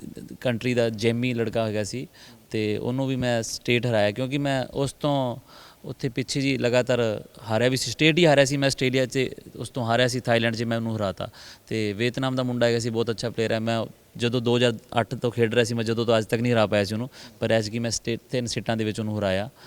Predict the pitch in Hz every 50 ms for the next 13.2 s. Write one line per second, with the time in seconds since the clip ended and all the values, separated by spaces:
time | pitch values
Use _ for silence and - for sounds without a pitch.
0 | - - - - - 117 113 113 117 117 110 117 113 110 117 120 117 113 104 -
1 | 120 113 104 107 107 110 107 101 110 107 98 - 107 101 107 101 - - - 107
2 | 107 104 101 104 104 113 101 - 113 107 104 98 117 143 - 110 98 - - 117
3 | 110 98 101 101 104 107 107 101 - - - 107 98 - - 107 104 95 107 104
4 | - - - - - 113 101 101 104 101 104 107 107 104 101 92 95 85 - 98
5 | 120 - - - - - - - - - 127 131 - - 170 165 170 170 170 170
6 | 165 - 170 165 151 139 - 139 135 143 143 135 - 135 135 135 123 - 135 127
7 | 120 127 120 123 110 107 113 117 120 123 120 113 113 110 - 120 110 104 104 104
8 | 101 98 107 104 98 107 104 98 101 98 101 120 170 - - - - - - -
9 | - - - - 113 107 104 98 - - - - - - _ _ _ _ - 139
10 | 139 139 - 160 160 160 165 156 165 160 135 131 131 139 127 - - - - -
11 | _ - - - 127 139 123 - - 117 117 147 147 160 - - 127 117 110 101
12 | 104 127 143 - - - 127 131 143 139 131 131 127 123 113 120 117 110 113 127
13 | 113 117 120